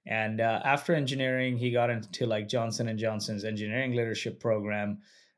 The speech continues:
building software there. Then he left and did a startup that didn't work out. And he felt he needed to study accounting, right? Because he, he needed to understand accounting and, and finance principles, which he did. He went to school and studied accounting.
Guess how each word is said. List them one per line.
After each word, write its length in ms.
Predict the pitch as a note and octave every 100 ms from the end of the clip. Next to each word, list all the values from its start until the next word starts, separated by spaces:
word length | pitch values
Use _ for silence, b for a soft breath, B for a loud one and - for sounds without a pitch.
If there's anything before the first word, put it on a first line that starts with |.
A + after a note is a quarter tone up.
| -
building 260 | A2+ A2 A2
software 600 | - B2 A#2+ - A2+ G#2+
there. 340 | G#2+ G#2 G#2+
Then 240 | G#2 A2+ G#2+
he 400 | A#2 A#2 A2 - - - _ -
left 400 | A#2 C3+ - B2+
and 100 | A#2+
did 100 | A2+
a 80 |
startup 640 | G#2+ - C3+ C3 A2+ - -
that 160 | A2 A2
didn't 200 | A#2+ A2+
work 220 | A2 G#2+
out. 380 | D#3 C3 G2 - b b b -
And 80 | A#2
he 60 |
felt 280 | G#2+ D#3 D3+
he 80 | C3
needed 300 | C3 B2+ -
to 60 |
study 600 | - - A#2 A#2 A#2 A#2 -
accounting, 640 | - - C3+ A2+ - - - _ - -
right? 340 | G#2+ G2+ G2
Because 280 | G#2 G#2+ G#2
he, 220 | A2 A2
he 160 | A2 A2+
needed 240 | A2+ A2
to 40 | G#2+
understand 320 | G#2+ G#2 G#2+
accounting 480 | G2+ A2+ G#2+ G#2+ F#2+
and, 140 | G2+ -
and 140 | G#2
finance 340 | C3+ D3+ B2 G#2+
principles, 500 | G#2+ G2+ F2+ G2+ G2
which 160 | G#2
he 100 | -
did. 200 | A#2+ C#3+
He 80 | A#2
went 320 | A2+ A2 G#2+
to 0 |
school 320 | G2+ - A2 G#2+
and 100 | G2+
studied 300 | G#2+ G#2+ G2+
accounting. 480 | G2 D3+ C3+ B2